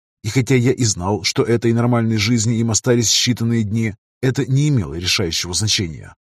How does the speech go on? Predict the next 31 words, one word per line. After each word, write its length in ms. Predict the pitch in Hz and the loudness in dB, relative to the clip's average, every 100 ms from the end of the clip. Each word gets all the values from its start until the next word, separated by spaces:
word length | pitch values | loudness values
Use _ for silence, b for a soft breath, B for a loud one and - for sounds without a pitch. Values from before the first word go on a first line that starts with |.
| _ - | _ -2
Ничто 440 | 143 147 - 127 | 0 0 2 2
в 60 | 95 | 2
этой 180 | 107 110 | 0 0
вселенной 500 | - 107 123 123 120 | -2 2 2 4 2
не 140 | 123 | 2
длится 400 | 139 117 85 - | 0 0 -2 -4
вечно. 480 | 98 90 - - - _ - | -2 -4 -6 -8 -16 _ -6
Может 240 | 110 101 | -4 -2
быть, 240 | 95 107 - | -2 -4 -6
даже 300 | 101 117 117 | -2 0 0
чёртовой 560 | - 131 117 123 127 - | 0 0 0 0 0 0
игре 420 | 143 107 90 98 | -2 -2 -2 -4
когда-нибудь 540 | - 113 123 117 113 - | -4 0 2 2 -2 -4
придёт 300 | 123 107 - | -4 -4 -2
конец. 480 | 123 107 - - - _ _ _ _ _ | -2 -2 -4 -8 -8 _ _ _ _ _
Виталик 420 | 104 107 110 113 - | -8 -2 0 0 0
слегка 360 | - 127 143 | -2 0 0
ошибся 400 | 143 - 104 - | 0 0 -2 -2
в 60 | 95 | -2
своих 300 | - 110 98 | -2 -2 -2
прогнозах 540 | 107 82 113 110 113 | -6 -4 -2 -2 -2
на 80 | 117 | -2
финальный 400 | 113 127 127 120 | 0 0 2 2
бой 240 | 104 110 | 2 0
данжа. 480 | 104 82 73 - - _ _ _ | 0 -4 -8 -12 -16 _ _ _
Краулер 500 | - 113 104 107 113 - | -2 2 2 2 0 0
лёг 320 | 117 143 - | 2 2 2
только 260 | 139 117 123 | -2 -2 0
после 300 | 127 - 104 | 0 0 0
второго 280 | 127 123 | 0 2
хедшота, 680 | 113 123 - - 71 - - | 2 0 0 -2 -6 -12 -18